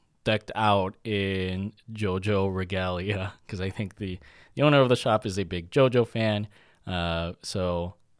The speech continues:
I, I don't know if, like, there are certain ramen in there that are named after JoJo characters or JoJo parts,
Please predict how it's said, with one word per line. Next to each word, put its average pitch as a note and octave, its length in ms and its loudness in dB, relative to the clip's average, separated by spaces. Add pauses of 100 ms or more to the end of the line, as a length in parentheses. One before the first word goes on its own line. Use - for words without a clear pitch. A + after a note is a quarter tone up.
(100)
I, C#3 260 2
I B2 80 6
don't C3 220 4
know A#2+ 240 8
if, A#2 180 2
like, G2+ 360 0 (360)
there G#2 240 -2
are F#2+ 60 -2
certain F#2+ 320 -4
ramen B2+ 400 6
in C#3 120 4
there C#3 180 6
that G#2+ 160 2
are F2+ 100 -2
named G2 400 0
after D3 600 0
JoJo C3+ 840 2
characters C#3 720 0
or G#2+ 160 0
JoJo G#2+ 420 0
parts, B2+ 440 0